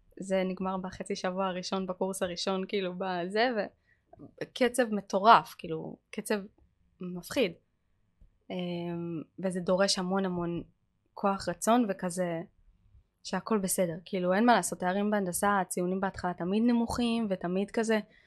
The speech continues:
אתה מרגיש כאילו עם הראש מעל המים, ושאתה לא מצליח, וכאילו, אין, אין מה לעשות, אבל מתמודדים עם זה, כן? ובסופו של דבר,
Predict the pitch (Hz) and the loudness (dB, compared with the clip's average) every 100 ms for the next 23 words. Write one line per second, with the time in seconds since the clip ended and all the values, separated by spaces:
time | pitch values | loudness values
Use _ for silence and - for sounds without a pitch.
0 | - - _ - - 202 214 247 - 254 | -20 -20 _ -12 -6 -4 -2 -2 -2 -2
1 | 226 226 240 240 233 233 220 240 262 233 | 0 2 2 0 0 2 2 2 2 2
2 | 220 208 214 214 - 247 294 294 214 208 | 0 0 0 0 2 4 4 2 -4 -2
3 | 214 220 277 302 - 302 302 190 - 165 | -4 0 0 0 2 4 4 2 -2 -6
4 | - - 196 185 - _ _ _ _ - | -8 -10 -4 -4 -6 _ _ _ _ -14
5 | - 208 - 202 175 240 330 277 180 - | -4 -4 0 0 4 6 8 8 4 2
6 | 240 202 180 170 214 214 220 | 2 2 -2 -2 2 4 4